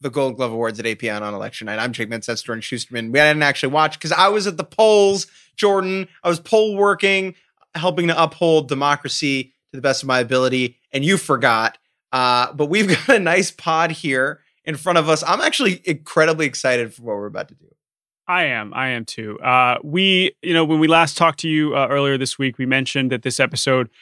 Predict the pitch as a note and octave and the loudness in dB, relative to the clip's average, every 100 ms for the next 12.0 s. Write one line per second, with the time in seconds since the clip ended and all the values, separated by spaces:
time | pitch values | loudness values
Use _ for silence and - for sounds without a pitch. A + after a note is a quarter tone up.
0 | _ C#3 A#2 C3+ B2+ C#3 C#3+ C#3 - D#3 | _ -8 -2 2 2 2 0 0 0 2
1 | C#3+ C#3+ B2+ C#3 B2 C3+ - C3 B2+ B2 | 4 2 2 0 0 0 -4 -4 -2 -2
2 | - - _ - B2+ B2 A#2+ A#2+ - - | -4 -16 _ -8 -4 -2 -2 -6 -4 2
3 | C#3 - D3 A#2+ - D3 B2+ C3+ D3 A3+ | 2 2 -2 -2 0 0 2 0 2 4
4 | C4 - G#3+ G3 F3+ D#3 - E3 C#3 C#3 | 2 2 2 2 0 -2 0 -2 2 2
5 | C3+ C3+ B2 - B2+ B2+ A#2 - C3+ C3+ | 2 0 -4 -6 -6 -4 -6 -6 -2 0
6 | B2 - - _ C#3 C3+ C3+ C3+ D3 G#3+ | -2 -10 -20 _ 2 4 2 0 0 0
7 | A3+ G3 F3 F#3 - F3+ E3 C#3 D3+ D3 | 0 2 4 2 0 2 2 2 0 -2
8 | C#3+ C#3+ C3 D#3+ D#3 A3+ A3 B3+ F3 E3 | 0 0 0 -4 -4 -4 -2 0 2 2
9 | D#3+ - D3 D3 D3+ C#3+ - C3+ B2 B2 | 0 -2 -4 -2 0 -2 -2 -4 -2 -2
10 | B2 G#2 A2 A#2+ A#2 A2 A2+ B2+ A#2 A#2 | -4 -4 -2 -2 -2 -8 -10 -8 -4 -4
11 | - A#2 A2+ A2+ A2+ B2 A#2 - D3+ | -4 -8 -4 -4 -4 -6 -6 0 2